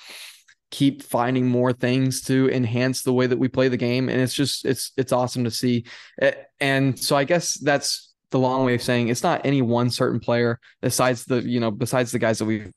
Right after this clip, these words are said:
mentioned, the top guys in the league. It's, it's everybody, right? It's, it's the entire league is, is really elevating itself, in my opinion. Like, we played a one point game against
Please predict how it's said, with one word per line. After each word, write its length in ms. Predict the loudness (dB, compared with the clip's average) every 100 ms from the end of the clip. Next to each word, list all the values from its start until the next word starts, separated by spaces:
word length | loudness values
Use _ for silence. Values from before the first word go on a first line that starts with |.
| -6
mentioned, 540 | -4 -4 -8 -6 -2
the 60 | -2
top 220 | -2 -2
guys 180 | -2 0
in 20 |
the 60 | 0
league. 120 | 0
It's, 120 | -2 -2
it's 300 | 0 -2 -2
everybody, 460 | -4 -2 -4 -2
right? 180 | 0 0 -2
It's, 240 | -6 -6
it's 160 | -8 -6
the 140 | -6
entire 340 | -4 -2 0 0
league 320 | 2 0 0
is, 180 | -4 -8 -20 -8
is 120 | -2 2
really 220 | 2 4
elevating 400 | 2 2 2 2
itself, 380 | 2 0 0 0
in 80 |
my 160 | 0 0
opinion. 420 | 0 0 0 -2 -6 -20 _
Like, 240 | -2 -2 -4 _ _ _ _ 0
we 100 | 2
played 180 | 4 2
a 60 |
one 180 | 2 0
point 200 | 0 0
game 180 | 2 2
against 420 | 0 -2 -4 -12